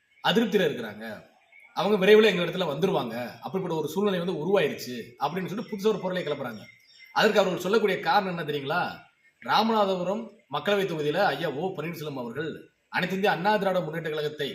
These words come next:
காக்க வேண்டும் என்பதற்காக தொண்டர்கள் உரிமை மீட்பு குழுவினுடைய சார்பாக பலாப்பழம் சின்னத்தில் சுயேட்சையாக போட்டியிடுகிறார். அந்த பகுதியில் போட்டியிட்ட ஐயா ஓ பன்னீர்செல்வம் அவர்களுக்காக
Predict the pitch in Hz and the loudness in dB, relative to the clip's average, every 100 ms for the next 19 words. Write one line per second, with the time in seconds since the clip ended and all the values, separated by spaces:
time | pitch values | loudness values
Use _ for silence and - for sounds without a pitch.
0 | - - 139 202 208 196 175 170 147 135 | -12 -2 2 2 2 -4 -2 -4 -6 -6
1 | 123 127 120 160 202 - - _ 156 185 | -6 -8 -6 -8 -8 -12 -20 _ -4 6
2 | 214 202 214 147 185 190 165 156 160 151 | 8 6 0 -4 -2 -2 -4 -6 -8 -6
3 | 143 139 135 101 - 143 151 139 123 131 | -6 -4 -6 -8 -8 -2 -2 -2 -4 -4
4 | 160 233 - - - _ _ - - 147 | -4 -6 -14 -20 -20 _ _ -20 -6 2
5 | 180 214 185 160 135 143 143 165 127 - | 4 4 2 -4 -6 -12 -8 -6 -6 -10
6 | - 175 208 208 - 156 151 - 139 113 | -4 2 2 2 -4 -4 -6 -8 -10 -10
7 | 95 87 - - - - 131 156 180 208 | -12 -18 -20 -20 -20 -10 -6 -4 0 4
8 | 220 185 180 170 170 202 208 156 180 135 | 4 2 -4 -4 0 0 0 -4 -6 -2
9 | 196 - 156 185 160 151 139 127 120 113 | -2 -2 -6 -6 -6 -6 -6 -8 -8 -8
10 | 156 | -8